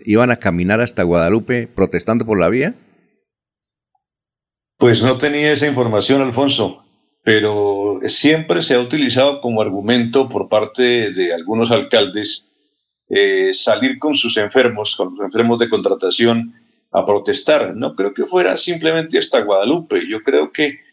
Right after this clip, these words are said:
Speaker 2: que el intento debió ser hasta la carretera central, hasta Oiba o hasta la ciudad del Socorro.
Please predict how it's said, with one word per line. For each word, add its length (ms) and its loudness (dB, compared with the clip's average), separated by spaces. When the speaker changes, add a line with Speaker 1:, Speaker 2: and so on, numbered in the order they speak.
Speaker 2:
que 160 4
el 100 0
intento 880 0
debió 360 2
ser 380 2
hasta 360 0
la 120 -2
carretera 460 0
central, 720 -2
hasta 420 -4
Oiba 520 2
o 200 -4
hasta 240 -4
la 100 -2
ciudad 280 2
del 120 0
Socorro. 640 -2